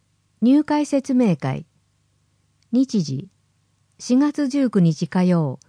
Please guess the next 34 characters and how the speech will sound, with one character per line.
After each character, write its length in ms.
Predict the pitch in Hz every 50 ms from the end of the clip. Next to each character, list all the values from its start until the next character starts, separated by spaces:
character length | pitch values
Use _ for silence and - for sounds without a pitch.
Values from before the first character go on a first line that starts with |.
| _ _ _ _ _ _ _ _ _ _
午 180 | 190 247 277 254
後 180 | 233 208 170 -
一 280 | - 196 190 - 294 269
時 120 | 285 269
三 240 | - 269 269 269 254
十 140 | 247 262 247
分 300 | - _ 175 156 147 135
か 100 | - 143
ら。 200 | 135 - - - _ _ _ _ _ _ _ _ _ _ _ _ _ _ _ _
場 160 | - 190 196 190
所、 320 | - - 226 214 - - _ _ _ _ _ _ _ _ _ _ _ _
本 260 | _ - 285 294 285 254
町 400 | - 208 180 160 151 147 - -
南 400 | 190 196 214 240 277 277 285 285
町 240 | - 277 269 254 247
地 180 | - - 247
域 140 | 262 - 277
セ 160 | 247 - 254
ン 120 | 233 190 156
タ 320 | - 147 135 131 - - -
ー。 40 | _ _ _ _ _ _ _ _ _ _ _ _ _ _ _ _ _ _
対 180 | - 214 220 220
象、 480 | 208 - - 208 190 185 170 160 - - _ _ _ _ _ _ _ _ _ _ _ _ _ _
市 220 | _ - - 285
内 240 | 294 285 254 226 185
在 240 | 175 190 190 196 185
住 240 | 175 190 185 180 175
の 280 | 170 170 165 160 - -
六 260 | 175 190 202 - 269
十 140 | 262 285 285
歳 320 | - - - 269 262 262 254
以 40 |
上 280 | 226 - 185 165 156 147
で、 240 | 139 147 - -